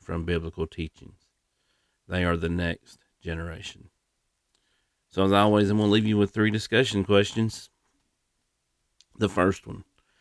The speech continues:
why is it easy for firefighters and first responders to despise children when it comes to ministry? The second one is, how can we better minister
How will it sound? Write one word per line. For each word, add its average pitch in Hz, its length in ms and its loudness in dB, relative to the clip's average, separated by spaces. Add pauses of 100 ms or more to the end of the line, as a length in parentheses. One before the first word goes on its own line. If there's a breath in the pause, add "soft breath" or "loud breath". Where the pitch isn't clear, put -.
(220)
why 123 220 8
is 120 100 6
it 123 100 8
easy 117 220 2
for 113 180 -4
firefighters 110 640 2
and 101 120 0
first 110 260 0
responders 107 500 -2
to 104 100 -6
despise 98 560 -2
children 90 580 -2 (120)
when 90 140 -6
it - 120 -10
comes 87 260 -8
to - 60 -14
ministry? 85 600 -12 (1900)
The 98 140 -2
second - 380 -2
one 107 180 2
is, 98 200 2
how 117 360 4
can 101 300 2
we 98 140 2
better 95 560 2
minister 90 800 -2